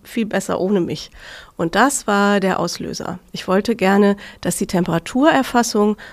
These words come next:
so automatisiert wie möglich er-, erfolgt und dass die Übertragung und die Auswertung ohne mein Zutun passiert, ohne dass ich morgens um sechs völlig übernächtigt, äh, irgendwelche Werte nach oben und unten abrunden muss.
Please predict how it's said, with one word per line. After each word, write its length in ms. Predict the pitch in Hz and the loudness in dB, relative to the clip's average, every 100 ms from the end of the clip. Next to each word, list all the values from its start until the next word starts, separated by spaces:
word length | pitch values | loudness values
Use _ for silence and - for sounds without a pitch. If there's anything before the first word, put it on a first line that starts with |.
| - | -12
so 200 | - - | -4 0
automatisiert 840 | - 190 214 175 - 196 220 214 | 0 2 2 2 0 0 2 2
wie 60 | 185 | 2
möglich 420 | 190 240 285 285 | 4 4 0 -4
er-, 140 | 269 254 - | -4 -6 -8
erfolgt 640 | 262 - 247 294 392 - - - - - | -8 -4 0 2 0 -2 -16 -20 -20 2
und 420 | 240 247 247 - | 4 4 0 -4
dass 240 | 190 - | -4 -4
die 260 | - 202 196 | -6 -4 -4
Übertragung 720 | - 196 185 - 208 262 262 | -2 -2 -2 0 2 4 4
und 160 | 226 190 | 2 0
die 140 | 196 | -2
Auswertung 680 | - 214 - 220 226 226 226 226 - - | 0 0 0 -2 0 0 0 -2 -12 4
ohne 240 | 233 233 | 6 6
mein 320 | 196 180 185 | 4 2 0
Zutun 480 | - 170 165 - 175 | -2 -8 -8 -4 -4
passiert, 480 | - 170 - 160 - | -4 -10 -4 -4 -2
ohne 240 | 196 214 | 0 0
dass 200 | 190 185 - | 0 -2 -2
ich 200 | 196 - | -2 0
morgens 320 | 175 190 196 | 2 2 0
um 120 | 185 | -2
sechs 400 | 180 185 - - | 0 0 -2 -10
völlig 380 | - - 190 196 | -8 0 0 0
übernächtigt, 720 | 180 185 185 190 - 170 - - - - - | 0 2 2 0 -2 -4 -6 -16 -18 -20 0
äh, 280 | - 123 - | 2 2 4
irgendwelche 400 | 202 202 180 165 - | 4 6 4 2 -4
Werte 380 | 185 202 208 185 | 2 4 4 4
nach 140 | 165 | 4
oben 260 | 175 196 190 | 4 4 4
und 140 | 185 | 4
unten 260 | 190 202 - | 2 2 0
abrunden 520 | - - 180 180 165 | -4 -4 -4 -2 -2
muss. 280 | 160 170 | -2 -4